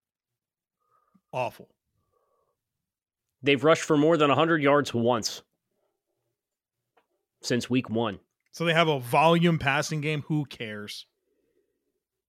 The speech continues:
Speaker 1: Who cares?
Speaker 2: I hope they miss. I hope they miss.
Speaker 1: They don't deserve it. They don't. N-, not that any team in that division deserves it, but the Bucks were supposed to be a good football team, and everybody said it didn't matter when all their players on the interior offensive line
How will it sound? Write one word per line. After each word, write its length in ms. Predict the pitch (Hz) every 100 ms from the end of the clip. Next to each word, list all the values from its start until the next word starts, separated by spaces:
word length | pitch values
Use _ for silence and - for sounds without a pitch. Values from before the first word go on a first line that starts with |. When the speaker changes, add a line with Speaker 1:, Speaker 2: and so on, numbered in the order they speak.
| _ _ _ _ _ _
Speaker 1:
Who 140 | - 190
cares? 220 | - 175
Speaker 2:
I 40 |
hope 200 | 220 262
they 140 | 170 127
miss. 420 | 135 165 - - _ _ _ 139
I 60 |
hope 160 | 160 196
they 80 | 196
miss. 320 | 220 - - _
Speaker 1:
They 120 | 156
don't 140 | 185 165
deserve 340 | 120 135 123
it. 60 | - _ _
They 120 | 131
don't. 160 | 170 170
N-, 260 | 175 196 214
not 200 | 247 262
that 100 | 226
any 160 | 220
team 180 | 175 175
in 40 | 156
that 80 |
division 320 | 139 147 131 135
deserves 400 | 117 139 123 117
it, 100 | 110
but 200 | 131 120 _ _ _ _
the 160 | 175 160 -
Bucks 260 | 247 262 208
were 100 | 190
supposed 360 | 165 170 160
to 60 | 139
be 60 | 135
a 20 |
good 180 | 131 120
football 300 | 127 123 123
team, 180 | 135
and 80 | 135
everybody 300 | 156 196 196
said 220 | 185 180
it 80 | 156
didn't 180 | 165 156
matter 260 | 143 143 131
when 140 | 131
all 140 | 131
their 100 | 127
players 420 | 117 143 127 123 - _ _ 131
on 80 |
the 80 | 139
interior 280 | 143 139 139
offensive 420 | 131 135 123 120
line 400 | 131 127 127 113